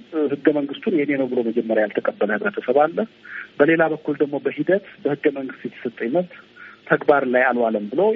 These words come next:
የተቀየመ ህብረተሰብ አለ። ስለዚህ እንግዲህ መጀመሪያ አካባቢ ይሄ ግጭት የተነሳው ዛሬ አይደለም። ገና፣ እ፣ ኦነግ ራሱ የሽግግር መንግስቱ አካል እያለ እንደዚህ አይነት በጎ ያልሆኑ ምልክቶች ታይተዋል። በየአካባቢው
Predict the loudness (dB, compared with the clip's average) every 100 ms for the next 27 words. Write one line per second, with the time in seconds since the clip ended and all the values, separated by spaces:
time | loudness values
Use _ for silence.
0 | -2 -8 -2 0 0 -2 0 -2 -6 -6
1 | -8 -8 -8 -8 -10 -14 -20 _ _ 0
2 | 0 0 0 0 2 2 2 2 2 0
3 | 0 -6 -10 -10 -8 -4 -4 -4 -10 -6
4 | -4 0 0 0 2 2 4 2 0 -2
5 | -6 -2 0 0 0 -4 -10 -20 -20 -8
6 | 0 0 2 4 4 4 2 2 0 0
7 | -4 -6 -6 -4 -4 -2 -2 -2 -6 -2
8 | -2 0 -2 0 -2 -4 -6 0 2 2
9 | 0 2 0 0 2 0 0 0 2 0
10 | 0 -6 -10 -12 -2 -2 2 2 2 -2
11 | -6 -12 -20 -20 -18 -4 2 2 0 2
12 | 2 2 -2